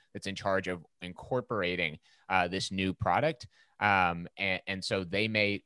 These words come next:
publish a new version of the database package, um, and then that can be included in the overall control plane. Um, and so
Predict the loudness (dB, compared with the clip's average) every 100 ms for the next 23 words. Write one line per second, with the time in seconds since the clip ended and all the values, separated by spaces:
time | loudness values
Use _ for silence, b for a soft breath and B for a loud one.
0 | -4 -2 -2 -4 -6 -6 -2 -2 -2 -2
1 | -2 -4 -6 -6 0 2 2 0 -2 -2
2 | -2 0 -4 -4 b b -4 -2 -2 -2
3 | 2 2 2 -6 -8 -8 -6 -4 -2 -4
4 | -6 -8 -6 -4 -4 -2 0 0 -4 -12
5 | -6 -6 -4 -4 -4 -6 -12 _ _ _
6 | _ _ _ _ B B B B 0 2
7 | 0 -4 -8 -8 -4 0 2 2 -2